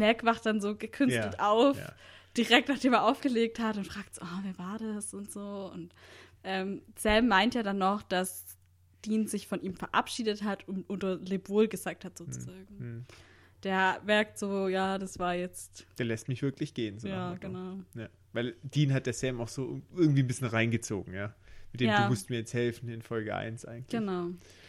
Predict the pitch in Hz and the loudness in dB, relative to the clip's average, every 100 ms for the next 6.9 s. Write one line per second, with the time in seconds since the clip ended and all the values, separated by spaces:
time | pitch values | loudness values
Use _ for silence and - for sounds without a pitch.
0 | - - - - _ _ - 147 247 381 | -20 -20 -20 -20 _ _ 4 10 10 8
1 | - - - 208 254 156 - 113 165 208 | 0 -14 0 2 4 2 2 2 2 2
2 | 214 254 - - 131 - 113 - 107 87 | 2 2 0 -2 0 0 0 0 0 0
3 | - _ - 113 143 156 143 135 147 110 | -8 _ 0 4 4 4 0 -2 0 0
4 | 131 143 - 110 123 135 147 127 110 117 | 0 -2 -4 -6 0 2 2 2 0 -2
5 | - - 107 120 127 165 160 131 - 117 | -4 -8 -6 -2 0 0 -2 -2 -2 -4
6 | - 92 107 143 156 165 165 175 175 | -4 -2 0 -2 -2 0 0 -2 -6